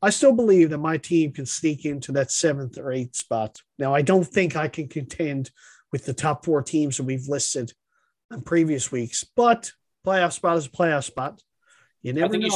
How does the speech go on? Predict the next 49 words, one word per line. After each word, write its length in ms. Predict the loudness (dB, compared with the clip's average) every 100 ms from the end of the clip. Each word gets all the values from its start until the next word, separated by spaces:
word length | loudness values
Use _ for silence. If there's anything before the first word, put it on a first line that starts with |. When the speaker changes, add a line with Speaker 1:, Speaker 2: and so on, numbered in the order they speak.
| 0
Speaker 2:
should 80 |
keep 180 | 0 -2
all 260 | 2 4 4
your 140 | 2
pieces 480 | -4 -8 -8 -10 -10
through 160 | -8 -8
the 80 | -6
deadline 600 | -4 -2 0 0 -4 -8
and 160 | -14 -6
hope 260 | -2 0
that 120 | 0 -2
you 60 |
can 80 | -2
get 120 | 0 0
into 160 | 0
that 200 | 0 0
seventh, 340 | 2 0 0 -4
eighth 160 | -4
spot 400 | -4 0 2 0
and 160 | -4 -2
maybe 600 | 0 0 0 -2 -4 -12 _
Speaker 1:
Just 240 | -6 -2 2
Speaker 2:
go 60 |
Speaker 1:
get 140 | 6 6
Speaker 2:
on 60 | 8
a 20 |
run. 380 | 8 8 6 0
Who 120 | -2 2
knows? 420 | 2 2 -2 -8
Speaker 1:
pounded. 540 | -10 -8 -8 -10 -12 -18 _ _ _
I'll 180 | -8 -6
get 220 | -6 -10 _ _ _ _
pounded. 560 | -20 -16 -12 -10 -12 -18 _ _ _ _ _ _ _ _ _ _ _ _ _
If 80 | -2
I 80 | 0
Speaker 2:
And 80 | 4
Speaker 1:
make 80 |
Speaker 2:
then 80 | 2
Speaker 1:
the 80 | 2
Speaker 2:
you 60 | 4
can 120 | 4
keep 60 | 6
Speaker 1:
playoffs 180 | 4 2
Speaker 2:
Freddie 220 | 2 2
Freeman 480 | 0 0 2 2 2
at 160 | 0 -2
his 240 | -4 -8
hundred 300 | -6 -6 -6
and 140 | -10